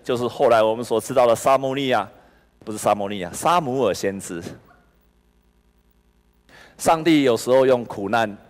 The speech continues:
来调整跟修剪我们，为了让我们升级。我们在不同的阶段会经历到不同的苦难，不同的阶段有不同的考验。但是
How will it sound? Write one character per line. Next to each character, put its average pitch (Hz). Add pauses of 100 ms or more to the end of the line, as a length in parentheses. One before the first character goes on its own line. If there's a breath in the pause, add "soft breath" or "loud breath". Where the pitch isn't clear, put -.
来 98
调 101
整 92
跟 101
修 104
剪 90
我 90
们， 73 (1300)
为 123
了 110
让 113
我 95
们 95
升 107
级。 85 (1040)
我 107
们 123
在 131
不 135
同 113
的 117
阶 131
段 123 (160)
会 110
经 107
历 110
到 98
不 117
同 87
的 87
苦 85
难， 90 (1300)
不 175
同 147
的 139
阶 156
段 156
有 113
不 151
同 110
的 107
考 87
验。 117 (720)
但 127
是 120